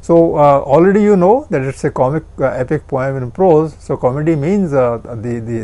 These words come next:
the hero finally will marry and settle down o-, properly. So that is the plot line in the novel, that even though Tom Jones has episodes of, uh, uh, friendship and intimacy with other women,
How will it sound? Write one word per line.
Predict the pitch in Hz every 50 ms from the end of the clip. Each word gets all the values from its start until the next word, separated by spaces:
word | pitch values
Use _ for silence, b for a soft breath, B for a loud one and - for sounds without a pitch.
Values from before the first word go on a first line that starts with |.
| 104 110
the | 104
hero | 104 120 123 143 156 175 170 156 127 104
finally | - - 127 123 127 127 139 147 147 135
will | 127 123 110
marry | 110 113 107 113 123 131 131 123
and | 127 123 110
settle | - - 120 113 120 120 110
down | 107 107 107 104 -
o-, | - - - - - - - - - - - -
properly. | 156 180 190 - 175 135 117 117 143 - b b b b -
So | - 160
that | 123 139 123 123
is | 113 107
the | 110 185 269 - b b b - -
plot | - - 127 131 127 127 -
line | 120 107 104 107 120 139 165 180
in | 107 101 104
the | - - 233 - b b b b b b - - - -
novel, | 123 107 107 113 143 185 202 B B B B -
that | - 143 131
even | 139 135 143 165 202 208 202
though | 185 190 190 185 175
Tom | - 170 156 151 156 131
Jones | 143 143 160 170 147
has | - - - 151 202 226 220
episodes | 208 196 - - 208 165 - - 196 196 185 160 151
of, | 139 120 120 - - -
uh, | 123 110 101 98 -
uh, | - - 113 110 104 101 101
friendship | - - 151 147 147 147 - - 147 113 - - - - - - - - -
and | 123 131 127
intimacy | 123 117 107 175 208 233 208 - - 139 107 92 b b b b b
with | - 143 139
other | 127 123 135 175 165
women, | 143 120 104 101 117 165 202 190